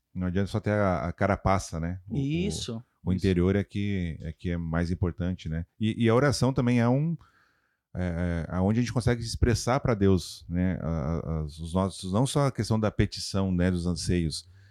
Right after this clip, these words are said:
Speaker 1: mas a, quando a gente se maravilha com Deus, é através da oração que a gente vai falar pra Deus isso, né? Então, a, a oração, ela é, é, é vital, é fundamental, né? E talvez é uma das, das áreas mais negligenciadas juntamente com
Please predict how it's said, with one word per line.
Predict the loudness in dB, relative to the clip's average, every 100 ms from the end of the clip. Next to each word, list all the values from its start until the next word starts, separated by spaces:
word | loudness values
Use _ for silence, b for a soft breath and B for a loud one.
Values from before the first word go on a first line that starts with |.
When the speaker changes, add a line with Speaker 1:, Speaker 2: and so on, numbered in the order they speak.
| b -4
Speaker 1:
mas | -2 2
a, | 2 2 2
quando | 2
a | 0
gente | 0
se |
maravilha | 0 2 2 2 2 2
com | 2
Deus, | 4 2 2
é |
através | -2 0 2
da |
oração | 2 0 0 0
que | 2
a |
gente | 0 0
vai | -2 0 2 -2 -4 _ _
falar | 2 4 2
pra | 0
Deus | 2 2 2
isso, | 0 -4 -8 -18 _ _ _ -8
né? | -4 -2
Então, | -2 -2 -2 -2 -4 -6 -10 _ _ _
a, | -4 -2 2
a | 2
oração, | 4 2 0 0 2
ela | 2
é, | 0 0 -2 -2
é, | 0 0 2
é | 2
vital, | 0 2 2 2
é |
fundamental, | 0 -2 0 0 -2 0 2
né? | 4 2 0 b b
E | -2
talvez | 2 4 6 4 4 4
é | 4
uma | 4
das, | 2 0 -2 -8 -2
das | 2 4
áreas | 6 4 4
mais | 4 2 2 0
negligenciadas | 0 2 2 2 2 2 4 2 2
juntamente | 2 2 2 0 0
com | 0 0